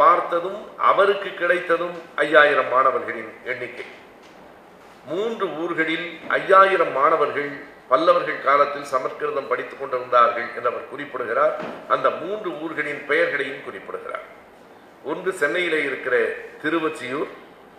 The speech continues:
இரண்டாவது காஞ்சிபுரம், மூன்றாவது இன்றைக்கு புதுவை மாநிலத்திலே இருக்கிற பாகூர். இந்த மூன்று இடங்களில் மட்டும் ஐயாயிரம் பேர் சமஸ்கிருதம் படிக்க தொடங்கினார்கள் என்று சொன்னால், மற்ற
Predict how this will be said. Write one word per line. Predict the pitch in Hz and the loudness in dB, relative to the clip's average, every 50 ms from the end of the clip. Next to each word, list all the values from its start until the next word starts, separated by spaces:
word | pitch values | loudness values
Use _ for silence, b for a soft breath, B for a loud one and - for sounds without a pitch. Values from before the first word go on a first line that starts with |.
| - - - - - | -20 -20 -20 -10 -2
இரண்டாவது | 131 147 165 165 165 170 156 151 160 160 170 - - | 2 4 4 6 6 4 6 6 4 0 -2 -2 4
காஞ்சிபுரம், | 117 123 147 156 - - 117 120 120 131 - - - - - - - - - - - - - - | 6 6 6 4 2 -2 -2 -2 -2 -2 -2 -4 -10 -16 -18 -20 -20 -20 -20 -20 -20 -20 -20 -18
மூன்றாவது | - 139 160 185 196 185 185 170 151 143 139 131 131 127 120 120 117 - - - 151 | -14 -10 -8 -8 0 6 8 8 10 8 8 2 0 -2 -4 -6 -10 -12 -16 -12 -12
இன்றைக்கு | 156 156 156 - - - 139 131 - | -8 -6 -6 -8 -8 -10 -14 -16 -14
புதுவை | - 156 165 185 180 180 170 156 127 117 | -14 -8 -8 -4 -2 -2 -4 -4 -2 2
மாநிலத்திலே | 120 135 156 156 151 151 139 - - 131 123 123 120 | 4 4 4 4 0 -4 -6 -6 -4 -6 -4 -4 -6
இருக்கிற | 113 113 - - 113 110 110 110 110 113 - - - - | -8 -8 -10 -4 -2 -2 -2 -2 -4 -6 -8 -12 -4 4
பாகூர். | 117 123 123 - - - - - - - - - - - - - - - B B B B B B B B - 151 | 6 6 6 6 4 -2 -6 -8 -12 -16 -18 -20 -20 -20 -20 -20 -20 -20 B B B B B B B B -12 -10
இந்த | 160 147 143 147 151 | -2 -2 -2 -2 0
மூன்று | 165 190 214 220 208 185 202 190 165 | -4 -6 -6 -8 -10 -10 -10 -8 -6
இடங்களில் | 160 156 165 165 165 165 156 156 165 170 170 156 131 | -2 -2 -2 -2 -2 -4 -4 -4 -4 -8 -8 -4 0
மட்டும் | 131 135 131 - - - 180 185 214 180 147 | 0 0 0 -2 -8 -10 -10 -6 -2 -2 -2
ஐயாயிரம் | 147 151 165 156 156 156 151 143 143 139 143 | 0 2 4 4 4 4 2 0 -2 -4 -4
பேர் | 151 175 180 - - | -4 -4 -4 -2 -2
சமஸ்கிருதம் | 139 147 147 - - 151 151 139 131 143 147 - - | -2 -2 -2 -6 -8 -8 -10 -4 -4 -4 -6 -2 0
படிக்க | 135 131 143 - - 151 147 - - | 0 0 0 -2 -6 -8 -8 -2 -2
தொடங்கினார்கள் | 131 131 135 135 135 131 127 123 123 117 120 123 131 135 131 - - | -2 -2 -2 -2 -4 0 2 4 4 4 4 2 -4 -4 -6 -6 -8
என்று | 123 123 120 110 - | -10 -10 -10 -8 -8
சொன்னால், | 110 107 101 98 107 139 151 285 - - - - - - - - - - - - - - - - - - - - - - | -8 0 2 4 4 4 4 0 -6 -10 -14 -18 -20 -20 -20 -20 -20 -20 -20 -20 -20 -20 -20 -20 -20 -20 -20 -20 -8 2
மற்ற | 127 143 147 - | 2 2 2 4